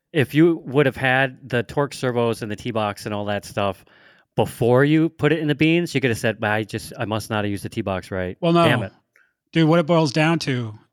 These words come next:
Speaker 2: is if I'd have had the new Neo with the higher speed
Speaker 1: Yeah.
Speaker 2: processing,
Speaker 1: That
Speaker 2: that
Speaker 1: you would've,
Speaker 2: shit would have never
Speaker 1: <laughs> you would
Speaker 2: happened.
Speaker 1: have got it. Yeah.
Speaker 2: You know what I'm
Speaker 1: Yeah,
Speaker 2: saying?
Speaker 1: okay.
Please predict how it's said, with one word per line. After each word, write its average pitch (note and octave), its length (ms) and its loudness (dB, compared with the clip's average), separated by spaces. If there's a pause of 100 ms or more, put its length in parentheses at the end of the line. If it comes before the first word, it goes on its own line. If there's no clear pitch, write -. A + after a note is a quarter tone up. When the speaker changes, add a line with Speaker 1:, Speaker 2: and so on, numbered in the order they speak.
(160)
Speaker 2:
is C3+ 160 0
if D#3 160 -2
I'd D#3+ 160 0
have C#3 80 0
had D#3 240 0
the C#3 140 0
new C#3+ 240 4
Neo C#3 600 0 (1120)
with D3 140 -6
the C3+ 80 2
higher D3 280 4
speed A#2+ 380 2
Speaker 1:
Yeah. A#2+ 60 4
Speaker 2:
processing, B2 720 -2 (420)
Speaker 1:
That G2+ 120 -10
Speaker 2:
that - 60 -10
Speaker 1:
you G#2+ 120 0
would've, - 80 2
Speaker 2:
shit A2 280 2
would D#3 140 -2
have C#3 100 0
never D#3 220 2
Speaker 1:
<laughs> - 0 -
you E3+ 40 4
would C#3+ 40 2
Speaker 2:
happened. C3+ 280 -2
Speaker 1:
have B2 120 -4
got D3+ 240 4
it. B2+ 260 -4
Yeah. C3 380 2 (720)
Speaker 2:
You A2+ 60 -12
know A#2 60 -8
what A#2+ 40 -8
I'm B2 60 -8
Speaker 1:
Yeah, - 20 -8
Speaker 2:
saying? C#3 340 0
Speaker 1:
okay. A2 240 -2